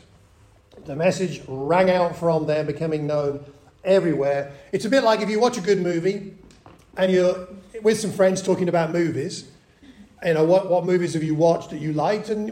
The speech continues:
we tell each other, right? And that gets passed on, and people watch movies, uh, other people have recommended. And I think it's just like that, really. Uh, I, I, it's, it's telling others because it's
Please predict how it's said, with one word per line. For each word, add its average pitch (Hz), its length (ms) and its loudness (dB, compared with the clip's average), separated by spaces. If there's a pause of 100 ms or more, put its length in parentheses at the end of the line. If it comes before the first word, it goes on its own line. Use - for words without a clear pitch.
we 240 120 -2
tell 247 200 0
each 175 160 -2
other, 120 240 -8
right? 226 280 -4 (600)
And 180 520 2
that 180 200 2
gets 180 160 -2
passed 190 340 0
on, 220 200 -2
and 131 100 -8
people 160 240 -4
watch 165 240 -2
movies, 170 560 -4 (240)
uh, 165 60 -4
other 175 240 -2
people 185 300 -2
have 175 120 -6
recommended. 185 580 -4
And 147 100 -4
I 180 60 -2
think 220 200 -8
it's 208 100 -12
just - 220 -10
like 247 180 -8
that, 190 220 -6
really. 175 420 -8 (340)
Uh, 170 280 -14
I, 165 40 -4 (280)
I, 190 100 -8
it's, 190 280 -4
it's 180 220 -4
telling 185 440 -2
others 180 260 0
because 170 340 -4
it's - 540 -8